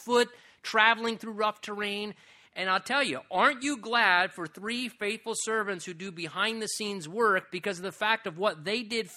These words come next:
faithfully that barely no one else saw? Paul acknowledges them. You have a letter of the Scripture this morning because they carried First Corinthians back to the church. And they faithfully discharged their duties. Again, they weren't on a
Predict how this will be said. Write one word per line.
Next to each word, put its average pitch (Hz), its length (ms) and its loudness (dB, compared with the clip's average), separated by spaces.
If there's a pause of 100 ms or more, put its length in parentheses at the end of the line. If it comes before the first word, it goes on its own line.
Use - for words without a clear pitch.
faithfully 175 560 -4
that 175 200 -8
barely 233 280 -4
no 247 160 0
one 285 220 -2
else 214 180 -4
saw? 208 320 2
Paul 185 300 -4
acknowledges 165 560 -4
them. 147 240 -4 (260)
You 196 300 0
have 180 260 4
a 185 60 -2
letter 196 340 0
of 170 120 -2
the 185 60 -6
Scripture 262 400 -2
this 98 200 -12
morning 87 260 -16 (1120)
because 196 280 0
they 254 160 2
carried 226 380 6
First 233 280 2
Corinthians 226 500 0
back 196 240 2
to 220 80 -6
the 208 100 -4
church. 277 720 -6 (1200)
And 214 120 0
they 233 120 6
faithfully 214 680 0
discharged 240 720 0
their 220 140 2
duties. 226 580 -6
Again, 190 320 -8
they 240 120 -6
weren't 233 320 -4
on 196 220 -2
a 240 60 -4